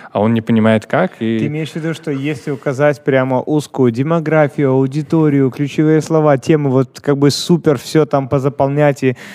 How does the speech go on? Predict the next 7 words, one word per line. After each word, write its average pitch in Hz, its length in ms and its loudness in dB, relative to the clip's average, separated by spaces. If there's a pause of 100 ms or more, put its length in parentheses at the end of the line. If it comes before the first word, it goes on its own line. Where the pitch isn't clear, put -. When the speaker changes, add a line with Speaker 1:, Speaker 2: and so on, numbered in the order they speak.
(220)
Speaker 2:
очень 139 380 0
сильно 143 300 0
сузить, 175 440 2
это 135 360 0
скорее 135 340 2
может 135 240 2
быть, 131 380 0